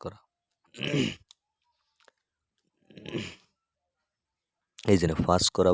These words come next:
বলছি, পাস করা ঘরে পড়ছে। তো ভিউয়ার্স, এরকম বাউন্ন কার্ডের ভিতরে যে কোনো একটা নাম ধরে ডাক দিবেন, যেটা বলবেন সেটাই ঘরে পড়বে।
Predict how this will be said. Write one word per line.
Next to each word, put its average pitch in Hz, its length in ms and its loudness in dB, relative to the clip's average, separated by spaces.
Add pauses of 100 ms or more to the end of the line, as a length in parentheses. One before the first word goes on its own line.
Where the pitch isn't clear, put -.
বলছি, 90 240 0 (200)
পাস 87 160 4 (120)
করা 98 140 2 (140)
ঘরে 82 240 2
পড়ছে। - 300 -12 (1000)
তো - 60 -2 (120)
ভিউয়ার্স, 123 340 6
এরকম 107 280 4 (100)
বাউন্ন 90 260 6 (100)
কার্ডের 101 300 0
ভিতরে 101 260 -4 (120)
যে 92 100 0 (140)
কোনো 87 200 -4
একটা - 160 -10 (120)
নাম 85 120 -6 (120)
ধরে 90 220 -4
ডাক 95 120 -6 (100)
দিবেন, 101 300 -8
যেটা 87 220 -6 (100)
বলবেন 87 320 -6
সেটাই 107 380 -6 (460)
ঘরে 85 260 -2
পড়বে। 143 280 -14